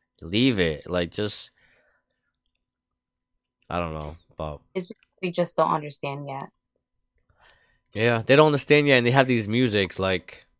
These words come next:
Speaker 1: that influence. Like Drake, I like Drake. But he needs to stop promoting that he doesn't like the cops, he doesn't like police. Like, stop promoting, stop saying that, stop saying, "Fuck twelve, fuck this." Like, no,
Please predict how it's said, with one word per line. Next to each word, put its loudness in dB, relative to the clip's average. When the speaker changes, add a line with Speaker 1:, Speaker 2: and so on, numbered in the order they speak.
Speaker 1:
that 2
influence. -2
Like 6
Drake, 4
I 2
like 4
Drake. -6
But 2
he 2
needs 0
to 2
stop 6
promoting 6
that 4
he 2
doesn't 4
like 2
the -2
cops, 6
he 0
doesn't -2
like 0
police. -2
Like, -6
stop 6
promoting, 4
stop 2
saying 4
that, 6
stop 0
saying, 0
"Fuck 0
twelve, 0
fuck -6
this." 0
Like, -6
no, 8